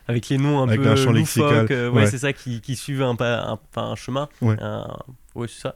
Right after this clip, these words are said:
Speaker 2: Ouais, c'est ça.
Speaker 1: Et du coup, toi, t'es, t'es inspiré des plats d'Italie ?
Speaker 2: Bah oui, enfin, pff, ouais, c'est un, je, je me suis dit, à un moment, je me suis même dit que c'est un peu, bah, pas raciste, mais c'est un peu trop cliché, je me dis.
Speaker 1: Ok.
Speaker 2: Euh,
Speaker 1: Ça
Speaker 2: c'est
Speaker 1: t'a
Speaker 2: pour
Speaker 1: gêné ?
Speaker 2: ça. Euh, bah, en fait, de base, je pensais que c'était un truc que j'allais faire dans mon coin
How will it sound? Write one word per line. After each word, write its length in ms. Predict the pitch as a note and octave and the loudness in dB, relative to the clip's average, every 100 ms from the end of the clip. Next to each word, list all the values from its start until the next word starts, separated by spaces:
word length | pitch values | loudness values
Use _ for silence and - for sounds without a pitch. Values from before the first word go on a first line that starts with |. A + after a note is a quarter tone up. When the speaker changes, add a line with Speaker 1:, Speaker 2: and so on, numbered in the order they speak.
| - C3 | -8 -2
Speaker 2:
Ouais, 100 | B2 | 0
c'est 80 | A2 | 0
ça. 100 | A2+ | 0
Speaker 1:
Et 340 | A#2 A#2 A2+ | 2 2 0
du 120 | A2+ | -4
coup, 120 | A2+ D3 | -6 -2
toi, 140 | D3 | -2
t'es, 200 | B2 A2+ | 0 -4
t'es 120 | G2+ | -2
inspiré 300 | A#2 - A#2+ | -4 -2 -2
des 100 | A#2+ | -2
plats 160 | A#2 B2 | 0 -2
d'Italie ? 320 | A#2 B2+ B2+ D3 - - | -2 -2 -2 -4 -12 -10
Speaker 2:
Bah 260 | - A2+ A#2 | 0 4 4
oui, 220 | C3 F3 | 4 2
enfin, 180 | C3 A#2 | 2 0
pff, 280 | G#2+ - B2 | -2 -8 -6
ouais, 160 | A2 | -2
c'est 180 | G#2+ - | -2 -2
un, 80 | G#2+ - | -2 -2
je, 320 | G2+ G#2 G2+ | -2 0 0
je 100 | F#2+ | -2
me 60 | |
suis 160 | F#2+ A2+ | -4 -2
dit, 100 | A2 | 2
à 60 | A#2 | 2
un 40 | |
moment, 260 | A2 A2 C3+ | 4 4 2
je 80 | |
me 60 | A2+ | 0
suis 160 | - A2 | 2 4
même 160 | A2+ | 4
dit 120 | A2+ | 2
que 60 | B2+ | -2
c'est 100 | - | 2
un 100 | G#2+ | 2
peu, 380 | G#2 A#2+ A#2 G#2+ - - - | 2 2 4 2 0 -14 -4
bah, 60 | - | -4
pas 160 | - A2 | 0 0
raciste, 460 | A#2 A#2+ D#3 D3 | 2 0 -2 -2
mais 80 | A#2+ | -2
c'est 120 | G#2 | 0
un 40 | G#2 | -2
peu 120 | A2+ | 0
trop 160 | B2 A#2+ | -2 -2
cliché, 400 | - A#2 - C#3 | -2 -2 0 0
je 60 | |
me 120 | B2 A2 | 2 0
dis. 220 | A2+ D#3+ - - | 0 -6 -10 -12
Speaker 1:
Ok. 80 | A#2 G#2 G2 - B2 | -10 -10 -12 -6 2
Speaker 2:
Euh, 440 | A2 A2 G#2+ G#2+ | 6 6 6 6
Speaker 1:
Ça 60 | G#2+ | 4
Speaker 2:
c'est 60 | |
Speaker 1:
t'a 60 | C3 | 2
Speaker 2:
pour 100 | A#2+ | 2
Speaker 1:
gêné ? 120 | B2+ | 2
Speaker 2:
ça. 80 | C#3+ - - - | 0 -2 -20 -4
Euh, 40 | B2+ | 0
bah, 80 | C3+ C#3 - _ | 0 -2 -8 _
en 100 | D3 | 0
fait, 180 | D#3+ E3 | 0 2
de 100 | A#2+ | 2
base, 420 | A2 C3+ F3 A#2 - | 2 2 4 2 2
je 300 | G2+ G#2+ G#2 | 2 4 4
pensais 260 | - A2+ | 2 -2
que 60 | E3 | -2
c'était 120 | - | -2
un 140 | A#2 G#2 | -4 -2
truc 160 | C#3 | -6
que 60 | B2+ | -2
j'allais 100 | G#2 | -2
faire 120 | A2+ | 0
dans 80 | G#2+ | 2
mon 120 | G#2 | 0
coin 260 | G2+ B2 | 0 -2